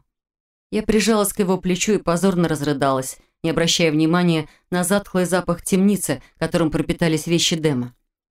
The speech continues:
Он успокаивающе погладил меня по спине, приговаривая на ухо, что все будет хорошо.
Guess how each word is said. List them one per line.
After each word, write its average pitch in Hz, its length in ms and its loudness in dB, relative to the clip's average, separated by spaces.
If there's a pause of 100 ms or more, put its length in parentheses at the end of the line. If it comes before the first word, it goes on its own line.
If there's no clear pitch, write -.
(260)
Он 180 140 0
успокаивающе 170 760 0
погладил 160 480 2
меня 165 240 2
по 160 120 -6
спине, 165 500 0 (260)
приговаривая 180 580 0
на 190 220 2
ухо, 190 180 -4
что 165 300 -2
все 190 400 0
будет 175 320 -2
хорошо. - 540 -4